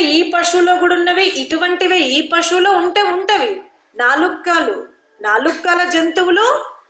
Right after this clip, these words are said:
లోకంలో ఎంతో మంది ఉన్నారు, కేవలం ఆవుయే నాలుక్కాలు కాదు కదా. అలాగే శాకాహారి అన్నాం అనుకో, శాకాహారి జంతువులు కూడా భూమి మీద చాలా ఉంటవి,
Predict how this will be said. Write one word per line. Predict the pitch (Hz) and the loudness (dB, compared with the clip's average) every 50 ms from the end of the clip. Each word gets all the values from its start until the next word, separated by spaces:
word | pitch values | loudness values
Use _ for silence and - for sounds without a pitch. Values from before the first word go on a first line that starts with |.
| - 233 | -4 0
లోకంలో | 254 262 285 294 - 349 330 339 349 339 392 453 523 605 - - - - - _ _ _ _ _ _ _ _ _ _ _ _ _ _ _ - | 2 2 2 2 2 0 2 2 2 4 4 4 2 2 -2 -6 -10 -14 -18 _ _ _ _ _ _ _ _ _ _ _ _ _ _ _ -12
ఎంతో | 202 202 226 269 - 381 392 392 | -10 -8 -8 -4 0 2 2 4
మంది | 403 392 392 392 415 | 4 4 4 4 4
ఉన్నారు, | 415 403 392 381 381 370 320 240 226 - - | 2 2 2 2 0 0 0 0 -2 -2 0
కేవలం | 233 226 233 262 311 330 349 359 339 - - - | 2 2 2 2 2 2 2 2 0 0 2 2
ఆవుయే | 226 233 254 302 320 359 349 370 403 | 2 2 2 2 2 2 2 2 2
నాలుక్కాలు | 403 359 339 330 339 330 359 349 359 - 349 339 330 339 330 | 2 2 2 2 2 2 2 0 -2 0 0 2 2 0 0
కాదు | 339 330 302 311 330 320 294 | 0 0 0 0 0 0 -2
కదా. | - - - 262 247 - - - - - _ _ _ _ _ _ _ - | -4 -4 -2 -2 -2 -4 -4 -8 -16 -20 _ _ _ _ _ _ _ -4
అలాగే | 247 269 294 330 349 339 349 381 392 403 381 - - | -2 0 2 2 0 0 0 0 0 0 -2 -6 -8
శాకాహారి | - - 302 277 294 - - 359 359 359 339 339 330 330 339 330 | -4 0 0 2 2 2 2 2 2 2 2 2 2 2 2 2
అన్నాం | 311 285 294 302 302 285 277 | 2 0 0 0 0 0 0
అనుకో, | 247 240 233 233 - 208 202 208 - - _ _ _ _ - | 0 0 -2 -2 -4 -6 -8 -8 -10 -16 _ _ _ _ -8
శాకాహారి | - 240 226 233 247 - 311 311 320 330 320 339 330 | -2 0 0 0 0 0 0 0 2 2 2 2 2
జంతువులు | - 311 311 311 311 320 330 320 320 330 | 2 2 2 2 2 2 2 2 2 2
కూడా | 320 320 339 339 320 | 2 2 0 0 0
భూమి | - 285 302 302 320 330 | 0 2 2 2 4 4
మీద | 320 330 339 302 370 427 571 587 - - - - - - _ _ _ _ _ _ _ _ _ _ _ _ _ _ _ _ 98 _ _ _ _ _ _ _ _ _ _ _ _ _ _ _ _ | 4 4 2 2 2 2 0 0 0 -4 -8 -14 -18 -20 _ _ _ _ _ _ _ _ _ _ _ _ _ _ _ _ _ _ _ _ _ _ _ _ _ _ _ _ _ _ _ _ _
చాలా | - - 220 214 220 220 233 277 330 427 523 508 - - - - - - - _ _ _ | -6 -2 0 2 2 2 2 2 2 2 2 0 -2 -4 -8 -14 -18 -20 -20 _ _ _
ఉంటవి, | 220 214 226 226 - - 220 202 196 220 220 | -10 -10 -8 -6 -4 -2 -2 -2 -2 -2 -4